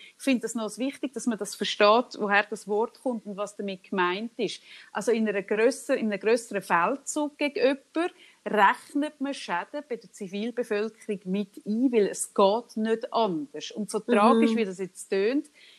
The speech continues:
Speaker 1: ist es einfach eine logische Schlussfolgerung, oder? Und das finde ich etwas, eben das Kollateralschaden mit einberechnen, oder auch ich, weisst, ich habe doch auch schon mal erzählt in einem Podcast,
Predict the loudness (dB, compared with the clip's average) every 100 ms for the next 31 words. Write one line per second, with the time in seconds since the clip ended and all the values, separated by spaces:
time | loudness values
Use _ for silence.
0 | _ -6 -2 0 0 -2 -2 0 0 0
1 | -8 -6 -4 -4 -6 -4 -4 -4 -8 -10
2 | -6 -4 -2 -2 -4 -14 -20 _ -2 4
3 | 4 4 4 4 4 2 0 -2 -2 0
4 | -4 -4 2 4 4 2 0 2 0 -2
5 | -4 -4 0 0 0 -2 -2 0 4 4
6 | 4 -2 -4 -2 0 2 2 2 -2 -4
7 | -4 -4 -4 -6 -4 -4 -4 -4 -4 -2
8 | -4 -2 -4 -8 -6 -4 -4 -8 -10 -8
9 | -8 -6 -8 -8